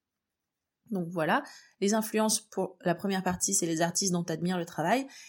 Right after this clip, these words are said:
et c'est aussi, euh, les mouvements artistiques ou le mouvement artistique auquel tu te sens appartenir. Parce que non, appartenir à un mouvement, c'est pas réservé aux artistes du dix-neuvième siècle, euh,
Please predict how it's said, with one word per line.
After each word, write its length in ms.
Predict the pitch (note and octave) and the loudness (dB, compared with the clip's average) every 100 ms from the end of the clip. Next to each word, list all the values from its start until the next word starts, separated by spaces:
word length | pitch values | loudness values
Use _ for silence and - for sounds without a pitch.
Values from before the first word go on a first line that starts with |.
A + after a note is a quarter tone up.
| - - | -18 -2
et 100 | G3+ | 0
c'est 260 | F#3 - F#3+ | 2 2 2
aussi, 480 | F3+ F3 - B3+ C#4+ - _ - | 0 2 2 0 -2 -10 _ 0
euh, 340 | E3+ E3+ E3 - | 0 2 0 2
les 200 | E3+ F3 | 4 6
mouvements 480 | G#3 A3+ C4 C4+ - _ - | 4 2 0 -2 -4 _ -2
artistiques 640 | G3+ - F#3+ - - C#4+ - | -2 -2 -2 -2 -2 -4 -4
ou 100 | E3 | -4
le 340 | E3 F#3 F4+ | 2 6 8
mouvement 280 | E4+ A#3+ G#3+ | 6 2 -2
artistique 520 | G#3 - F#3+ - - | -4 -6 -8 -8 -6
auquel 360 | G3+ F#3+ B3+ D#3 D#3 _ | -4 0 0 0 -4 _
tu 120 | - F#3 | -16 -4
te 140 | F#3+ | -4
sens 240 | F#3 - C#4 | -2 -2 -2
appartenir. 600 | - A3+ A#3 A3 F#3 - _ _ _ _ | -2 -2 0 0 -2 -8 _ _ _ _
Parce 200 | - F#3+ | 0 2
que 80 | - | 4
non, 220 | A3+ D#4+ - | 2 0 -2
appartenir 580 | G#3+ G#3+ A3 A3+ B3 B3+ | 0 0 -2 -2 0 0
à 80 | |
un 80 | F#3+ | 0
mouvement, 480 | F#3+ F#3+ G3+ B3 D4+ | 0 0 2 2 4
c'est 180 | D4 F3 | 2 2
pas 160 | A#3+ | 2
réservé 460 | D4 B3 G#3 F#3+ B3+ | 2 2 2 0 0
aux 160 | C#4 F#3 | 2 0
artistes 300 | F3+ B3+ A3 | 0 -2 0
du 80 | |
dix-neuvième 460 | F#3+ G3 G3 F3+ F#3+ | 0 0 0 -2 0
siècle, 420 | F#3 G#3+ A#3 A#3+ | 2 4 2 2
euh, 500 | E3 D#3+ E3 E3 D#3 | 2 2 2 0 -2